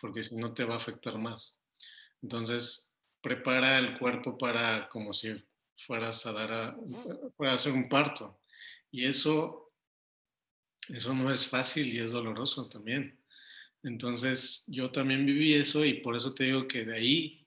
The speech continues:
yo entendí también muchas cosas y también ella, ¿no?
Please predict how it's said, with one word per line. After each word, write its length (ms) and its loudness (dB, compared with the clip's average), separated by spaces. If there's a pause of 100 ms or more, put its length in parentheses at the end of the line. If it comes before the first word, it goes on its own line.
(140)
yo 180 -4
entendí 720 2
también 420 2
muchas 380 0
cosas 760 -6 (500)
y 140 -2
también 300 4
ella, 220 6
¿no? 320 -4